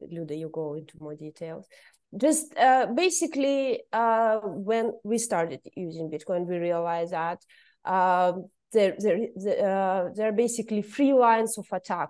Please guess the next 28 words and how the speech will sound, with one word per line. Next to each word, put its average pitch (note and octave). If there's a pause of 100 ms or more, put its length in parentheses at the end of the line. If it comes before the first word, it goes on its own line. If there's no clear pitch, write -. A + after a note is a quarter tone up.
on D#3+
Bitcoin D3+
at D#3
the E3
regulatory D#3
level. B2 (380)
And G#3 (140)
first, B3+
it's -
related G#3 (120)
to G3+
basically G#3 (320)
they A#3+
label C4+
Bit-, A3+
Bitcoin A#3
as F#3+
an G#3 (100)
energy G#3
wasting F3+
mechanism. D3+
It's E3
a F3
threat G#3+ (120)
for, F#3+ (400)
uh, D#3+
energy A3+
security, D#3